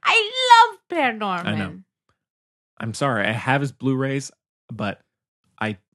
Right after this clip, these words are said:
Speaker 2: I, you know.
Speaker 1: Are you gonna buy future ones, though?
Speaker 2: <sighs> That is, the thing is, he just directed a new movie that looks good, Light of My Life. But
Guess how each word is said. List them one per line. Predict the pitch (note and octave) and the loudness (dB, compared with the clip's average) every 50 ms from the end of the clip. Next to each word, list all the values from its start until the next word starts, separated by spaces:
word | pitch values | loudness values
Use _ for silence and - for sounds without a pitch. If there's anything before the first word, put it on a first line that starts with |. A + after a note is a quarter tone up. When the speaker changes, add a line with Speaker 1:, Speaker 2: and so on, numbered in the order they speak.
| _ _ | _ _
Speaker 2:
I, | - G2+ | -8 -6
you | G2+ G2+ G2+ F#2+ - _ _ _ - G#2+ | -6 -8 -10 -14 -18 _ _ _ -14 -12
know. | G2 F#2+ - - _ - | -12 -12 -14 -12 _ -6
Speaker 1:
Are | F3+ | -6
you | F3+ E3+ | -6 -6
gonna | D#3+ F3 E3 D#3+ | -6 -8 -8 -6
buy | E3 D#3+ D#3+ | -4 -6 -6
future | D#3 - E3 D#3+ E3 - F#3+ F#3 | -6 -8 -10 -10 -10 -10 -12 -12
ones, | F#3+ F#3+ F#3+ G3+ G#3+ - _ | -12 -12 -14 -14 -16 -18 _
though? | G#3+ G#3 G#3 G#3+ A3 - _ _ _ _ _ _ _ _ _ _ _ _ _ - | -16 -14 -12 -14 -14 -16 _ _ _ _ _ _ _ _ _ _ _ _ _ -20
Speaker 2:
<sighs> | - - - - - - _ _ _ | -20 -20 -20 -20 -20 -20 _ _ _
That | - - A#2+ | -20 -18 -18
is, | A#2 B2 - - _ _ _ _ _ _ - | -18 -18 -20 -20 _ _ _ _ _ _ -10
the | B2 A#2+ | -6 -4
thing | D3 C#3+ | -4 -2
is, | C#3 B2+ - | -4 -4 -6
he | - - C#3 | -4 -2 0
just | D3 C#3+ - - | 0 0 0 -2
directed | C#3 A#2+ A#2+ C#3+ C#3+ - C#3+ A2 A2+ | -2 -2 -2 -2 -2 -4 -6 -8 -6
a | A#2 | -6
new | A#2 A#2+ A#2 | -4 -4 -4
movie | A#2 B2 C3 C3 A2+ G2 F#2+ | -2 -2 -2 -2 -4 -6 -10
that | - - - | -12 -14 -16
looks | G2+ G2+ - - | -16 -16 -18 -20
good, | - - A#2+ A#2+ A2 - - - _ _ _ | -14 -10 -8 -6 -6 -8 -10 -14 _ _ _
Light | G#2 G#2 G#2 A2 G#2+ | -10 -8 -8 -8 -8
of | G#2+ F#2+ - - - | -10 -12 -16 -16 -12
My | A2 G#2+ | -10 -8
Life. | G#2+ G#2 G#2 A2+ C3 D3 - - _ _ _ _ _ _ _ _ _ _ _ _ _ _ _ _ _ _ _ _ _ _ _ _ _ _ _ _ _ _ _ _ _ | -8 -8 -8 -10 -10 -10 -12 -16 _ _ _ _ _ _ _ _ _ _ _ _ _ _ _ _ _ _ _ _ _ _ _ _ _ _ _ _ _ _ _ _ _
But | - F#2+ F#2 F#2 | -14 -12 -12 -14